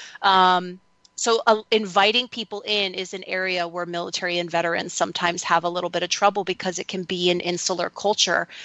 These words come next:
but it's the bedrock of other types of change. And then I talk about it in terms of self-care, but it's also self-regulation. So there are very specific body-based practices that can help you control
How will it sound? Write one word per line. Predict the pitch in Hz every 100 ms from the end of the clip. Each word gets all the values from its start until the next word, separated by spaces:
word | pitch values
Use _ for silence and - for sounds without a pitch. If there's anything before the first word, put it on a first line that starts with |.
| -
but | - 226
it's | 240 -
the | 220
bedrock | 170 - 262 285 185 156 - - - _ _ -
of | 208 185 180 170 - _ _
other | 208 190 185 180
types | - 180 - 170
of | -
change. | - 208 185 151 - - - - - - _ -
And | 220 220
then | 226 220 226 _ _ _ 233
I | 226 _
talk | - - 330
about | 330 240 214
it | 196
in | 190
terms | 180 202 190 180
of | 175
self-care, | - 185 165 - 208 180 - - -
but | 202
it's | -
also | 240 277 233
self-regulation. | 196 - 190 175 190 175 170 165 175 - 170 170
So | 202 196
there | 226 226
are | 196
very | 190 226 302
specific | - - 220 - 196 185 - -
body-based | 175 190 202 185 180 175 -
practices | - 175 - 180 - 170 180 180 - - - -
that | 214
can | 202
help | 196 - 240 -
you | 214 202
control | - 185 180 - 208 190 180 175 165